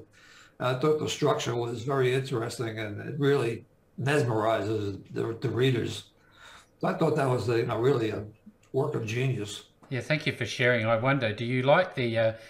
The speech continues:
Speaker 2: the transference from a, a written book into,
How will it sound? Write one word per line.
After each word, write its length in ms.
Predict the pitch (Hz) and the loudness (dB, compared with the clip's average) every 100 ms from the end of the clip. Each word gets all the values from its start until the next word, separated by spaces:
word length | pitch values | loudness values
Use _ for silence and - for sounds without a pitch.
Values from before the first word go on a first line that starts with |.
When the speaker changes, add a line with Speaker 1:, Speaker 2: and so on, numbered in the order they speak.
| - - | -16 -8
Speaker 2:
the 80 | 120 | -6
transference 840 | - 123 127 - - 117 117 117 | 0 0 0 -6 -2 0 0 -4
from 400 | - 120 110 107 - | -2 -2 0 -4 -2
a, 140 | 123 127 | -2 0
a 60 | 104 | -2
written 300 | 135 135 110 | -2 -4 -6
book 240 | 120 - | -6 -4
into, 580 | 120 113 - 117 107 101 | -4 -4 -4 -4 -2 -6